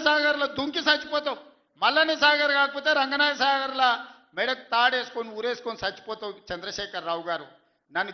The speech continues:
గెలకకు. నేను అన్నీ చూసిన, ఎక్కడి నుంచి వచ్చినా నేను, నల్లమల్ల అడవుల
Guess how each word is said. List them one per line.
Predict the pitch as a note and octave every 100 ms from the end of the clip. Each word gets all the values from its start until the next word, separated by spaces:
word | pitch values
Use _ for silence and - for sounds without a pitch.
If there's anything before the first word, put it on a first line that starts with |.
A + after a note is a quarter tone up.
| F3
గెలకకు. | F#3 B3+ C4 A3+ - - _ _
నేను | D#3+ F3
అన్నీ | E3+ A#3+ G#3+
చూసిన, | A#3+ A#3 B3 - - _ _ - D#3+
ఎక్కడి | B3 C4+
నుంచి | C#4+ D4
వచ్చినా | D4 D4+ C#4+
నేను, | B3 E3+ - _ _ F3
నల్లమల్ల | A3 C4+ D4 C#4+ C4
అడవుల | C#4+ D4+